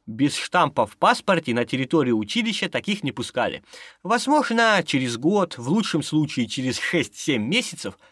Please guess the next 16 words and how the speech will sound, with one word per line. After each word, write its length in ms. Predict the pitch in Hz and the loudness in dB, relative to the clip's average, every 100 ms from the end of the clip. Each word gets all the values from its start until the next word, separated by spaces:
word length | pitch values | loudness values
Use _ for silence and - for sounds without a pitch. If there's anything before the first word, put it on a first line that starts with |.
| _ - | _ -2
при 100 | 135 | 2
условии 520 | 160 190 156 131 135 | 2 4 4 4 2
идеального 440 | 131 156 135 120 | 2 4 4 4
поведения 580 | 107 123 127 147 127 104 | 4 2 2 2 2 0
и 180 | 98 120 | 0 -2
успехов 480 | 123 - 139 - 101 | -4 -2 -2 -2 -6
в 120 | 110 | -8
исправлении 540 | 113 - 113 120 104 95 | -10 -2 -2 0 -2 -4
обучения, 640 | 92 92 220 226 190 160 - | -6 -4 -2 0 -2 -4 -6
разрешат 720 | 113 131 127 131 - 214 226 - | -2 -2 0 -2 0 2 0 0
и 120 | 131 | -2
неофициальным 800 | 139 135 - 120 190 202 175 160 | 2 2 0 -4 2 4 4 2
супругам 680 | - 127 123 147 127 90 - | 0 -4 2 4 4 0 -4
баловать 500 | 123 131 196 185 180 | 2 6 6 6 2
курсанток 580 | - 117 107 127 127 120 | 0 -6 0 0 0 -4
вниманием. 520 | 117 117 104 87 76 | -2 0 0 -4 -8